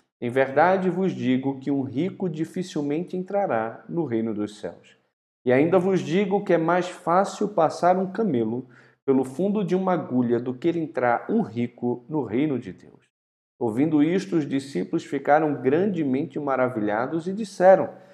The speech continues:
"Sendo assim, quem pode ser salvo?" Jesus, fitando neles o olhar, disse-lhes: "Isto é impossível aos homens, mas para Deus tudo é possível."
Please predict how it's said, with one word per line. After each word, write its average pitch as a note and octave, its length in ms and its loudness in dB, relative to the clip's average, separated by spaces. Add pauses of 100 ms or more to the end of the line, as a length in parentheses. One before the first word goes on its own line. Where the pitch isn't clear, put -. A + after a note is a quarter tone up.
(140)
"Sendo D#3 400 6
assim, F#3 440 4
quem E4+ 200 0
pode C#4 320 6
ser F3+ 220 4
salvo?" G3 560 4 (480)
Jesus, B2+ 500 4
fitando C#3 460 -2
neles C3+ 440 -2
o B2 60 -2
olhar, B2+ 580 0
disse-lhes: F#2 600 -10 (380)
"Isto F#3+ 580 -4
é D#3 320 0
impossível B2+ 1120 -2
aos A#2 300 0
homens, C#3 440 0 (800)
mas B2+ 200 -4
para G3 300 8
Deus B2 520 0 (400)
tudo G#3 300 2
é - 20 0
possível." - 580 -8